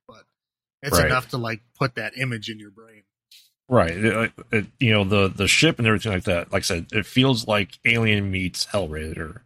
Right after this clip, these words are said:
Speaker 2: with Hellraiser being the xenomorphs at this point.
Speaker 1: Yep.
Speaker 2: Right.
Speaker 1: Mm-hmm.
Speaker 2: Um, like I said, Alien, you know, sci-fi, you know, gets into horror, um, you know, briefly goes into action a bit for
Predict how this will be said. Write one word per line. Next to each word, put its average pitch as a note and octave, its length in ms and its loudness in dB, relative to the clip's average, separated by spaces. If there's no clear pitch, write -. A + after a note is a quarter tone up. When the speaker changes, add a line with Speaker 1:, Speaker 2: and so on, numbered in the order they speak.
Speaker 2:
with F#2 300 -6
Hellraiser F2+ 520 2
being E2+ 300 -2
the E2+ 80 -2
xenomorphs E2 580 -4
at - 60 -12
this F2 160 -8
point. - 360 -16
Speaker 1:
Yep. B2 160 0
Speaker 2:
Right. E2 220 4
Speaker 1:
Mm-hmm. A#2+ 320 -4
Speaker 2:
Um, G#2 480 2
like G#2+ 80 0
I - 20 -2
said, G#2 160 -2
Alien, B2 460 2
you G#2+ 100 4
know, G2+ 140 2
sci-fi, F#2 840 2
you F#2 80 -4
know, D#2+ 260 -6
gets - 240 -6
into F2+ 140 -4
horror, F#2 680 0
um, D#2 420 -4
you G#2 160 -4
know, F2+ 200 -4
briefly G#2 300 2
goes F2+ 280 -2
into E2 140 -8
action F2 360 -4
a E2 40 -6
bit E2+ 360 -6
for D#2+ 340 -12